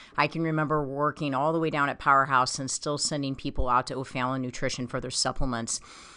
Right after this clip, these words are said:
They are more than a supplement company. You can get grass-fed beef, salad dressing, seasoning for your cooking,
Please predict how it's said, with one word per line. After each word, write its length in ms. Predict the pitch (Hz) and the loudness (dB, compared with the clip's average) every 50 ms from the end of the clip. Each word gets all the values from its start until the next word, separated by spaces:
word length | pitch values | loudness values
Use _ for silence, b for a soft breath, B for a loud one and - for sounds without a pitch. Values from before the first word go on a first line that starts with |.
| B B | B B
They 120 | 180 180 | 2 4
are 120 | 180 170 160 | 4 4 4
more 280 | 160 156 156 175 196 196 | 2 2 2 2 2 2
than 120 | 190 180 | 0 0
a 60 | 175 | -2
supplement 520 | - - - 147 - - 147 135 131 123 120 | 0 2 0 0 0 0 -2 -2 -2 -4 -6
company. 460 | - - 131 123 - 123 120 120 123 | -6 -6 -6 -2 -2 -2 -2 -2 -4
You 100 | 135 139 | -6 -6
can 160 | - 165 156 | -4 -4 -4
get 200 | 139 147 139 - | -4 -4 -4 -2
grass-fed 640 | - 135 131 135 139 - - - 156 139 123 110 - | 0 2 4 4 2 0 -2 -2 -2 -2 -2 -4 -4
beef, 360 | 143 147 160 165 170 - - | -2 -2 0 0 -2 -4 -4
salad 460 | - - - - 135 131 147 165 165 | -2 -2 4 6 6 6 6 4 0
dressing, 640 | 143 151 156 156 156 - - 175 165 160 160 160 160 | -2 0 0 0 0 -2 -4 -4 -4 -4 -4 -4 -4
seasoning 800 | 160 - - - - 180 190 180 165 175 175 170 170 170 170 170 | -2 0 -2 0 0 0 -2 -2 -2 -2 -2 -2 -2 -2 -4 -4
for 240 | 156 - 165 160 156 | -6 -4 -4 -2 -2
your 280 | 147 143 139 131 127 120 | 0 0 -2 -2 -2 -4
cooking, 600 | - - 185 180 - 175 170 170 170 170 170 | -2 -2 -2 0 0 -2 -2 -2 0 -2 -2